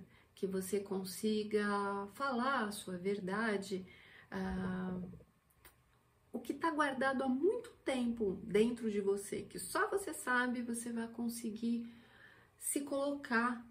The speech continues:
no mundo lá fora. Às vezes na vida profissional, algum comportamento, alguma dúvida, algum questionamento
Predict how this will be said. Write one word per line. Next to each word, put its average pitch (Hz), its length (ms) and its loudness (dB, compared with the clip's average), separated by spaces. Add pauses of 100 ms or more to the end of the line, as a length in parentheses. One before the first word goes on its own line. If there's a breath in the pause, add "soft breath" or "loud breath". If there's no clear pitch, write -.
no 226 140 6
mundo 220 480 8
lá 196 160 2
fora. 185 640 -2 (480)
Às 226 180 4
vezes 285 300 -2
na 277 140 0
vida 269 200 -4
profissional, 214 960 -2 (400 loud breath)
algum 220 540 0
comportamento, 233 1200 2
alguma 233 320 4
dúvida, 202 640 2
algum 285 260 2
questionamento 233 1200 -2